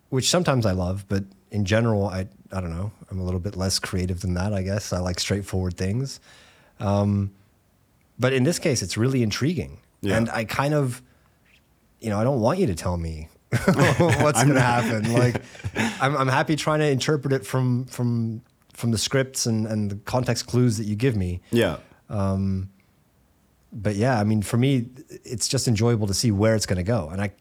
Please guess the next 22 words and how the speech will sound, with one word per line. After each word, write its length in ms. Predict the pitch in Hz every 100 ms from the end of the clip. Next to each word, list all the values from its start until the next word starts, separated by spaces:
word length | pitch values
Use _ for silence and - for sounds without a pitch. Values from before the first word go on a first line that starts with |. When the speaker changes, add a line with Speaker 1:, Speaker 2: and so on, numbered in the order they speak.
| _ -
Speaker 1:
again, 340 | 104 101 156 107
because 260 | 95 107
I 60 | 131
can 160 | 127 123
relate 300 | 107 113 120
to 80 | 98
the 120 | 90
character 460 | - 165 180 -
very 200 | 90 90
well. 380 | 87 90 90 90 - - _ _ _ _ -
Uh, 420 | 92 92 92 95 -
Speaker 2:
Do 80 | 110
you 120 | 123
remember 380 | 123 131 135 127
when 200 | 123 120
that 220 | 117 117
clicked? 400 | - 120 - - _ _ _ _ _ _ _ _ _ _ _ _ _ _ _
'Cause 140 | - 107
I 100 | 113
know 260 | 110 120 117
it 60 |
wasn't, 440 | 98 101 98 -